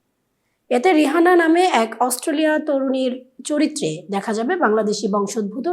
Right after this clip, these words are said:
রূপন্তীকে। সিনেমার সহশিল্পীদের সঙ্গে রূপন্তী শিল্পীর সৌজন্যে। বাংলাদেশি দম্পতির মেয়ে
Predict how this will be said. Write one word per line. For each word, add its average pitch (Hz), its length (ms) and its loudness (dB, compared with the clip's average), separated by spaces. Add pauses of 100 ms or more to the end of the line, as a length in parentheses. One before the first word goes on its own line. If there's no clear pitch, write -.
রূপন্তীকে। 170 480 -8 (420)
সিনেমার 330 340 4 (120)
সহশিল্পীদের 339 880 4
সঙ্গে 262 260 0 (100)
রূপন্তী 269 440 0
শিল্পীর 220 360 -2 (140)
সৌজন্যে। 165 480 -2 (540)
বাংলাদেশি 208 420 0 (160)
দম্পতির 214 540 -2
মেয়ে 320 140 0